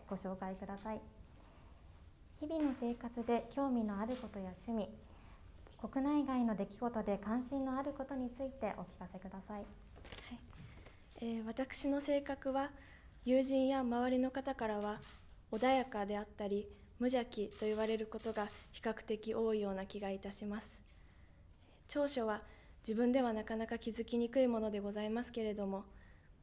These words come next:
Speaker 2: えー、事前にこのご質問をいただいたので、じっくりと考えてみまして、えー、強いて申し上げるなら、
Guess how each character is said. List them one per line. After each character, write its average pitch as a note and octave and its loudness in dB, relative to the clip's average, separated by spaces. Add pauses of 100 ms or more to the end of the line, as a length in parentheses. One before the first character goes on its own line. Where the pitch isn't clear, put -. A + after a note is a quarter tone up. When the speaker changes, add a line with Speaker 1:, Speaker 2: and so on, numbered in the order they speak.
(540)
Speaker 2:
え G#3+ -10
ー、 - -8 (600)
事 G#3+ 0
前 B3 8
に B3+ 10
こ B3+ 2
の C4 8
ご B3+ 6
質 B3+ 0
問 B3+ 6
を - 6
い B3 2
た B3+ 0
だ B3+ 2
い B3+ 2
た B3+ 0
の A3+ 2
で、 G#3 -2 (180)
じ G#3+ -2
っ - 0
く - 2
り A3 6
と A3 -2
考 A#3 0
え A#3+ 4
て A3+ -4
み G#3 0
ま G#3+ -2
し - -10
て、 G#3+ -2 (580)
え G#3 -4
ー、 G3+ -4
強 C4+ 0
い B3+ 2
て A#3+ -2
申 A3+ 2
し A#3+ 0
上 A#3 4
げ B3 6
る A#3+ 2
な G#3+ 0
ら、 G#3 0